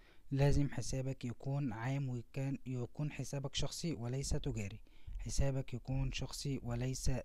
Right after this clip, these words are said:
تجاري. تمام، بعد كده هنضغط على تفضيلات المحتوى،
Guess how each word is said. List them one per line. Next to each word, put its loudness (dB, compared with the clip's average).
تجاري. -4
تمام، 4
بعد 4
كده 2
هنضغط 2
على 2
تفضيلات 0
المحتوى، -2